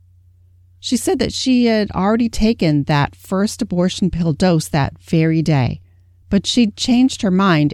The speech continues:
and was searching for a way to continue her pregnancy.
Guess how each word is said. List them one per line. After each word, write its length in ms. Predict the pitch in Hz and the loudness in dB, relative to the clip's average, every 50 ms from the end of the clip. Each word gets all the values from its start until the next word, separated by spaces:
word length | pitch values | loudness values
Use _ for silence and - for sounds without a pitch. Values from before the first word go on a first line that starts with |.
| - - | 0 0
and 180 | 170 156 151 | 2 2 2
was 140 | 156 156 - | 2 0 -2
searching 640 | - - - - 226 226 240 - - - 269 269 277 | -4 -8 -8 -4 -2 -2 -2 -2 0 0 2 2 0
for 200 | - - 269 - | -2 -4 -4 -2
a 140 | - 214 196 | -2 -2 0
way 380 | 160 160 156 147 139 139 143 - | 2 2 2 2 2 2 0 -2
to 120 | - - 165 | -2 -4 -4
continue 840 | - - 175 156 143 - - - 240 240 233 202 156 139 131 135 - | -2 0 0 0 0 0 -2 0 2 2 4 4 2 2 0 0 -2
her 80 | - 123 | -4 -4
pregnancy. 680 | - - 160 139 120 127 117 127 - - - - | -2 0 0 0 0 0 -2 -4 -4 -8 -8 -8